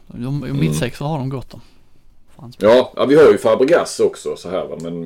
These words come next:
Speaker 2: men, mm, han har ju de sista åren nu kommit, men då har ju inte Frankrike alltid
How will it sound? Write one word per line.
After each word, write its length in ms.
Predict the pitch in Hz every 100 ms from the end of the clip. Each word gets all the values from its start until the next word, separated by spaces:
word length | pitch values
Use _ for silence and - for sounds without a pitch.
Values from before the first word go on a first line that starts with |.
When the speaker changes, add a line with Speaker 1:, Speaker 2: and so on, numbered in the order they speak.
| 78
Speaker 2:
men, 280 | 95 95 95
mm, 640 | 90 85 65 57 55 58 98
han 100 | 98
har 60 |
ju 340 | 101 104 104 107
de 120 | 107
sista 340 | 120 - 101
åren 300 | 107 82 90
nu 160 | 120 90 - - -
kommit, 280 | 101 87
men 60 | 92
då 40 | 95
har 40 |
ju 40 | 127
inte 120 | -
Frankrike 680 | 120 82 - 82 - 123 123
alltid 360 | - 104 87